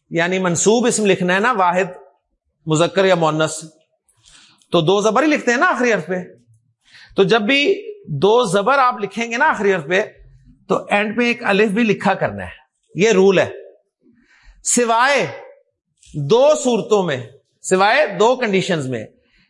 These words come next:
نمبر ایک کنڈیشن یہ کہ اس اسم کے آخر میں گولتا ہو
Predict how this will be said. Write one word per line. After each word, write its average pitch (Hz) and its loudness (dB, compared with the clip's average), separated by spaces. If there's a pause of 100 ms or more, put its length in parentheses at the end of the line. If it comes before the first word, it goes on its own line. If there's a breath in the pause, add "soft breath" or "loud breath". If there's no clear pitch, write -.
نمبر 208 0
ایک 254 0
کنڈیشن 240 0
یہ 220 0 (500)
کہ 214 2
اس 220 0
اسم 220 0
کے 220 -2
آخر 208 0
میں 214 0
گولتا 175 0
ہو 233 -4